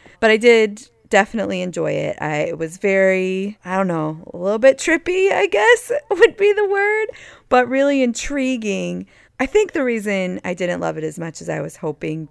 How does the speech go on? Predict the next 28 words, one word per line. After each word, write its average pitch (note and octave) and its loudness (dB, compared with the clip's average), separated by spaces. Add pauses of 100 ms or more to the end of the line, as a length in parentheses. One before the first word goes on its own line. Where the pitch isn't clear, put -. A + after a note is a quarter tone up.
to E3+ -8
is D#3+ -10
because E3 -10
I F3 -4
feel D#3 -8
like D3 -8 (680)
there F#3 2
was E3 0
a E3+ 0
lot D#3+ 0
of D#3+ -6
cool E3 -4
things G3+ -6
that E3+ -2
were E3 -6 (300)
presented A#3+ -4 (640)
that F#3 0
kind F#3 -2
of E3+ 0 (460)
could A#3 -4
have A#3+ -4
been B3 -2
cooler C4 -2
than B3+ -4
they C4 -4
were, B3+ -6
or, G3 -2
like, E3+ -6